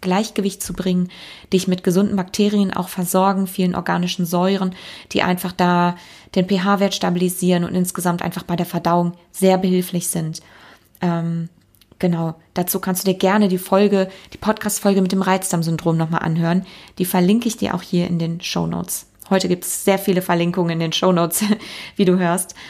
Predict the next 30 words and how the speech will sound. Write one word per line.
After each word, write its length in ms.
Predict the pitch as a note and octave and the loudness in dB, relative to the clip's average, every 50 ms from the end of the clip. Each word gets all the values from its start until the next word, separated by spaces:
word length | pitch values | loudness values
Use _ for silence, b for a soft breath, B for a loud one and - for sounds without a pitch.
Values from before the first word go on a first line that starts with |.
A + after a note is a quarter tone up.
| B B B B | B B B B
Genau, 220 | G3 F#3 E3+ E3 | -2 -2 0 -2
und 120 | E3 E3 | -4 -4
Punkt 340 | - - G#3 G#3 G3+ G#3 - | -2 0 2 2 0 0 2
D 400 | G3 F#3 F3+ E3+ F3 F#3+ G#3+ A#3+ - | 2 4 4 4 2 0 -2 -6 -6
ist, 280 | - F#3+ F#3 - - - | -4 -2 -2 -2 -2 -2
dass 160 | F#3+ F#3 - | -4 -6 -4
du 300 | - F#3+ F#3 F#3 F#3+ F#3 F#3 B B B B B _ _ _ _ _ _ _ _ _ _ _ _ | -2 -2 0 0 0 -2 -6 B B B B B _ _ _ _ _ _ _ _ _ _ _ _
drei 420 | - G#3+ F3+ F#3 G3 G#3 A3 A3+ G#3+ | 0 2 2 4 4 2 2 0 0
Mahlzeiten 540 | G3 G3 F#3+ G3 G3+ G3 - F#3+ F3+ F3+ E3+ | 2 2 4 4 2 2 0 -2 -2 -2 -4
am 100 | - E3 | -6 -6
Tag 260 | - - D#3+ D#3 - | -6 -6 -6 -8 -8
isst. 380 | - - - - - - - - _ _ _ _ _ - | -8 -8 -8 -8 -8 -8 -10 -12 _ _ _ _ _ -4
Und 140 | F3+ F3+ | -4 -4
zwar 460 | - - F3+ F3 F3 F3+ F3+ F3+ F#3 - - _ _ _ | -2 0 2 2 4 4 2 0 -2 -6 -14 _ _ _
nicht 320 | - F3+ G3 F#3+ - - - | 0 0 0 0 0 0 0
mehr, 380 | F3+ F3 F3 E3+ D#3 D#3 D#3+ - | 2 2 4 2 0 -2 -2 -4
wenn's 260 | - D#3+ D#3 - - | -4 -6 -4 -6 -6
geht. 360 | - E3 E3 E3 - - - - B B B B B B | -4 -4 -4 -2 -2 -4 -6 -8 B B B B B B
Und 180 | B F#3+ F3+ G3 | B 0 2 2
dazwischen 640 | F3+ F3+ - - A3+ G#3 - - A3 A3 A3 A3 - - | 2 0 0 0 0 0 0 0 -2 -2 -4 -6 -6 -2
nichts. 640 | E3+ F3 E3 D#3+ - - - - - - - - _ _ _ - | 0 0 0 0 -4 -8 -8 -6 -6 -6 -8 -10 _ _ _ -4
Dass 160 | - F#3 F3+ - | -4 -4 -2 -2
du 80 | G3 | 0
dir 180 | F3 F#3+ F3+ E3+ | 2 4 4 4
wirklich 300 | G#3 A3 - B3 A#3 A#3+ | 4 2 2 -2 -4 -2
dazwischen, 800 | G#3 G3 F#3+ - - - G3 A#3+ B3 - - C4+ C4 C4+ C#4 - | -4 -6 -6 -6 -4 -2 -2 -2 -2 -2 -2 -2 -4 -4 -6 -6
zwischen 300 | - - A3+ A3 - A#3 | -4 -2 -2 -2 0 0
den 100 | A3 G3 | 0 2
Mahlzeiten 680 | F#3+ F3+ F#3 F#3+ F#3 - - F3 F3 E3+ - - F3 E3 | 2 2 0 0 -2 -4 -4 -4 -4 -4 -4 -4 -4 -2
mal 300 | E3+ E3+ F3 E3+ E3+ | -2 0 0 0 0